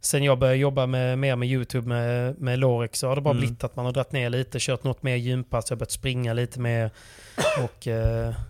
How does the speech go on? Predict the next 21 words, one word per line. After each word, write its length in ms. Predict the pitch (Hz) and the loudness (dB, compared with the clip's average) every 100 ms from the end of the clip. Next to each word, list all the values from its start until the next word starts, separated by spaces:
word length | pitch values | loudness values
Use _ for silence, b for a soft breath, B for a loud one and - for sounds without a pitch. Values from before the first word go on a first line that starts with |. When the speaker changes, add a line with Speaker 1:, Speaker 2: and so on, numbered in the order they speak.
| - | 0
Speaker 1:
ja, 100 | 117 - - | 0 2 4
bara 140 | 170 | 6
tänkt, 300 | 147 151 127 | 6 4 4
accepterat 680 | 160 139 151 - 135 113 117 | 2 4 2 4 4 4 0
att 140 | 120 - | -2 0
fan, 220 | 131 117 | -2 0
Speaker 2:
Just 240 | 123 123 - | -2 -4 -6
det. 60 | 131 - - | -10 -12 -6
Speaker 1:
det 80 | 147 | 0
får 120 | 175 | 2
bli, 360 | 143 151 151 147 | 4 4 6 6
eh, 360 | 147 143 156 | 6 4 4
en 100 | 147 | 2
månad 400 | 147 143 139 123 | 4 4 2 2
här 180 | 120 120 | 2 2
där 100 | 117 | 2
man 180 | 117 117 | 0 -2
tränar 320 | - 131 117 | 0 2 2
lite 300 | 117 123 - | 2 0 0
mindre 220 | 123 113 | 0 0
paddel 400 | 110 131 117 117 | 2 2 2 -2